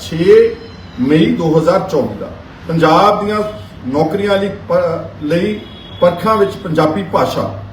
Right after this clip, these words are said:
ਮਤਲਬ ਉਹਨਾਂ ਨੇ ਲਿਖਿਆ ਕਿ ਜ਼ਿਆਦਾ ਤੋਂ ਜ਼ਿਆਦਾ ਤਰਜੀਹ ਜਿਹੜੀ ਆ ਮੈਰਿਟ ਬੇਸਡ ਵਿੱਚ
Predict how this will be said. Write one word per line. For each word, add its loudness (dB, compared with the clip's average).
ਮਤਲਬ 0
ਉਹਨਾਂ 0
ਨੇ -2
ਲਿਖਿਆ 0
ਕਿ 2
ਜ਼ਿਆਦਾ 6
ਤੋਂ 6
ਜ਼ਿਆਦਾ 4
ਤਰਜੀਹ -2
ਜਿਹੜੀ -2
ਆ 6
ਮੈਰਿਟ 2
ਬੇਸਡ 0
ਵਿੱਚ 0